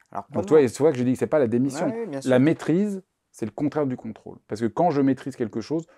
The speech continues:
Speaker 2: je suis à même d'inventer mon rapport sans arrêt. Un cuisinier qui a, qui veut tout contrôler, il fera jamais grand-chose. Tandis qu'un cuisinier qui veut, qui maîtrise,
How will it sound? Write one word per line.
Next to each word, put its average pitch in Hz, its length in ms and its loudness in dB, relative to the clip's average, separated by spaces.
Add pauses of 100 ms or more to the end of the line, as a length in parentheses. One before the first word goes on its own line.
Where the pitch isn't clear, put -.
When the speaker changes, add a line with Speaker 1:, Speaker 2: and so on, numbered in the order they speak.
Speaker 2:
je - 100 -10
suis 113 180 -4
à 123 60 4
même 117 180 2
d'inventer 135 460 2
mon 117 160 0
rapport 127 540 -2 (380)
sans 135 260 -2
arrêt. 104 240 0
Un 117 100 -8
cuisinier 135 480 0
qui 117 100 -10
a, 98 140 -4
qui 107 300 -6
veut 104 100 -4
tout - 140 -14
contrôler, 117 560 -4 (460)
il 120 100 -14
fera 107 160 -6
jamais 131 240 0
grand-chose. 110 520 -8
Tandis 110 240 -8
qu'un 120 220 -4
cuisinier 131 400 0
qui 107 140 -6
veut, 101 260 -6
qui - 80 -8
maîtrise, 131 480 -2